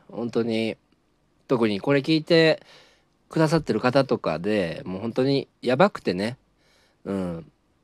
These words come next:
飲食店の方とかね、なんかいろいろ収入超減っちゃってね、もう貯金も底ついたって方、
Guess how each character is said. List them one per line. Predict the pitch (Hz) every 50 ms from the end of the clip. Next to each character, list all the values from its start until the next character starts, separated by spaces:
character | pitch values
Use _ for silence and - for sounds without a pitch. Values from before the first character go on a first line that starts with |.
| _ _ _ _ _ _ _
飲 | - 120 127 123
食 | - 123 110 - -
店 | 117 104
の | 98 95
方 | 104 98 101 95
と | - 90
か | 85 - 82 82 80 80
ね、 | 123 156 185 - - - - -
な | 101 98
ん | 101
か | - 90 87
い | 80 87
ろ | 104 110 107
い | 104
ろ | 104 101 92 - - - - - - _
収 | - - 135 127
入 | 127 123 120 117 113 117 - _
超 | - - 156 120
減 | 101 113
っ | 95
ち | - - 101
ゃ |
っ | 92
て | - - 95 90
ね、 | 104 113 113 113 - _ - - - - - _ _ _ _ _ -
も | - - - 95 190 180
う | - _ _ _ _ _ _ - - - _ _ _ _ _ _ _ _ _ _ _
貯 | - - 113
金 | - 127 120
も | 113 107
底 | - 123 117 131 120
つ | - 160
い | 147 113
た | 95 95
っ | 87
て | -
方、 | - - 87 - - 101 95 87 73 -